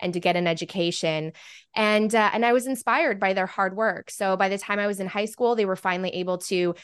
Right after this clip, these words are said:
get a small, uh, townhouse outside of Chicago. And then I went off to college and the great financial crisis hit. So just as they had finally settled into a small version of the American dream, a modest one,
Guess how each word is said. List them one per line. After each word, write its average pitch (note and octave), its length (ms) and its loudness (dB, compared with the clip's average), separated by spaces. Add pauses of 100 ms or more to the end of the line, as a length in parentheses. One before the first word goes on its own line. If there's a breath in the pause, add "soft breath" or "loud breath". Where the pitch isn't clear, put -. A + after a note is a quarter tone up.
(180 loud breath)
get G3 120 2
a F#3+ 60 0
small, F#3 600 2
uh, F3 180 2
townhouse B3 560 -2
outside F3+ 320 -2
of F3+ 80 -6
Chicago. G3+ 640 2 (680)
And F#3+ 120 -2
then G3 80 0
I G3+ 80 2
went G3 160 0
off F#3 100 0
to G3 80 -14
college F#3 400 0
and F#3+ 100 -6
the F3+ 40 -8
great E3+ 240 -4
financial E3+ 400 -2
crisis D3 400 -4
hit. - 260 -4
So F3+ 240 2
just A3+ 240 0
as B3+ 120 -6
they A#3 100 4
had G#3 180 2
finally F#3+ 560 0 (240 loud breath)
settled A3 400 2
into G3+ 540 0
a F#3 60 -2
small F#3+ 440 2
version F#3+ 380 0
of F3+ 100 -4
the F#3 80 0
American F3+ 400 -2
dream, F#3 320 -2
a F3 40 0
modest F3 420 0
one, E3+ 320 -2